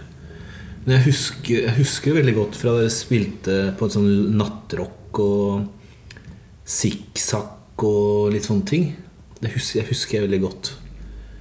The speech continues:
Og så husker jeg jeg ble veldig imponert for at du hadde spilt i bass med bare to fingre, ikke sant? Eh, men da, men det, men jeg var så ung da at jeg hadde egentlig ikke begynt å spille selv. Jeg spilte bare litt gitar og sånn.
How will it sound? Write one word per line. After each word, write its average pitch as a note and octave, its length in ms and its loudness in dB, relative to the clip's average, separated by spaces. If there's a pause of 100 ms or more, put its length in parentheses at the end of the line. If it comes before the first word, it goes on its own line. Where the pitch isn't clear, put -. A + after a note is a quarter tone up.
(440)
Og - 180 -6
så B2+ 220 4
husker B2 340 4
jeg G2 60 4
jeg G2+ 80 2
ble G#2+ 100 4
veldig G2 220 4
imponert F#2 560 0
for - 100 -6
at - 80 -4
du G2 160 0
hadde F#2 460 0
spilt - 240 -4
i G2 80 0
bass F#2+ 240 -2
med G2+ 160 0
bare F#2 640 -2 (760)
to A2+ 160 -2
fingre, G#2 460 2
ikke C3 160 2
sant? D#3 340 0 (1700)
Eh, G#2+ 340 0
men A2+ 180 4
da, A#2+ 120 4
men B2 260 6 (140)
det, A2 160 0
men A#2+ 260 6
jeg A2+ 100 4
var G#2+ 220 2
så - 140 0
ung G2 200 2
da G2+ 140 2
at G2 80 -2
jeg G2+ 140 2
hadde A2+ 180 2
egentlig F2 220 -4
ikke F#2+ 120 -2
begynt E2+ 280 -4
å - 40 -10
spille F#2 320 -4
selv. B2 300 -2 (540)
Jeg G#2 180 -4
spilte - 340 -2
bare D2+ 280 -6
litt - 280 -12
gitar - 380 -10
og F#2+ 80 -10
sånn. A2+ 160 -4